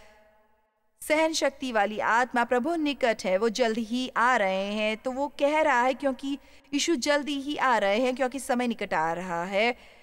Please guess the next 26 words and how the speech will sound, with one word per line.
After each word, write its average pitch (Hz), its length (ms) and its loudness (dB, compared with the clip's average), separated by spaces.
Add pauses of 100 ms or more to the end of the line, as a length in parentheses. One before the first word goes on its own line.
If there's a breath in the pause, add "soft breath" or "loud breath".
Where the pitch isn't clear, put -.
(300 loud breath)
हमें 320 180 0
संसार 269 420 2
में 277 140 2
बाहर 277 200 0
निकलने 294 260 -2
की 269 100 -6
ज़रूरत 254 440 0
है 254 60 2
और 247 220 4
हमें 277 180 0
ख्याल 262 260 0
रखने 254 280 -2
वाला 220 260 2
बनने 214 380 -2
और 240 140 2
अच्छे 233 220 -4
स्वभाव 240 400 4
वाले 220 180 4
बनने 196 240 -2
की 233 100 -8
ज़रूरत 220 400 0
है 240 60 2
और 254 140 4
हमें 262 220 0
लोगों 226 320 0
से 262 180 0